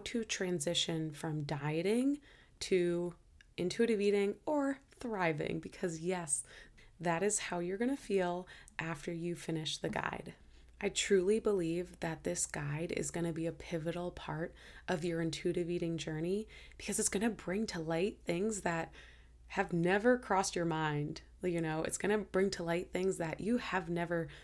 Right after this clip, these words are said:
thought about. And I'm so excited for you guys to be able to have something like this, something tangible, something step-by-step, something with information that is life-changing, honestly. It's so life-changing.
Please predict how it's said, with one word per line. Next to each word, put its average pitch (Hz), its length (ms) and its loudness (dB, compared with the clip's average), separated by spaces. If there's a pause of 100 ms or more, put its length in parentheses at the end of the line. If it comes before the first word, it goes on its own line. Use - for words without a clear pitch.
(140)
thought 165 360 0
about. - 400 -4 (540)
And 175 360 0
I'm 180 280 -2
so 226 320 4
excited 190 580 4
for 185 120 -2
you 180 120 2
guys 165 360 -2
to 175 140 -2
be 160 220 -4
able 196 400 2 (380)
to 185 100 -2
have 170 380 0
something 160 520 0
like 160 220 -2
this, 160 180 0
something 175 400 0
tangible, 170 680 0
something 180 420 -2
step-by-step, 180 800 0 (360)
something 185 400 0
with 180 180 -2
information 180 800 0
that 160 260 -2 (380)
is 165 420 0 (720)
life-changing, 160 800 2
honestly. 226 600 2
It's - 180 -4
so 214 220 2
life-changing. - 880 -4